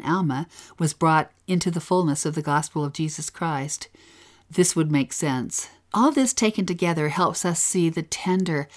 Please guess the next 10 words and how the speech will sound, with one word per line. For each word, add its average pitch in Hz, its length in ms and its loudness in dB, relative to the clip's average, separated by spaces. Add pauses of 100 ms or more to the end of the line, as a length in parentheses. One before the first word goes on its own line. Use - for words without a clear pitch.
(220)
and 160 200 0
poignant 180 520 2
story 160 420 0
of 147 140 -4
a 147 80 -2
father's 165 640 0
love 151 220 0
for 156 160 -6
his 160 200 -4
son, 139 500 -2